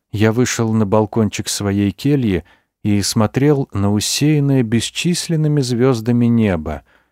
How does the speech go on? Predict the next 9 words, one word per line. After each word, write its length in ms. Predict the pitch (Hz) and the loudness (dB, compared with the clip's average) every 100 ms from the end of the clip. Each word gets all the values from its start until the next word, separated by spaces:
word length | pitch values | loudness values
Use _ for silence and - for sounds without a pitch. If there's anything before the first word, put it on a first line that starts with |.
| _ _ _ _ - | _ _ _ _ -12
Отец 340 | 85 113 101 | -4 -4 0
Ефимий 520 | 107 95 - 139 123 | -2 -2 0 2 2
тихо 380 | 98 - 127 117 | 0 -2 -2 -2
подошел 600 | - 98 92 - 120 143 | -2 0 -2 0 2 0
ко 180 | - 123 | 0 -2
мне. 280 | 120 117 101 _ _ _ _ _ _ _ | 0 0 -2 _ _ _ _ _ _ _
«Смотрите 960 | - - 98 104 - 98 - 98 95 92 | -10 -4 0 0 -2 -4 -4 -4 -2 -4
на 240 | 104 98 95 | -4 -2 0
небо? 460 | 104 139 92 71 | 0 -2 -4 -10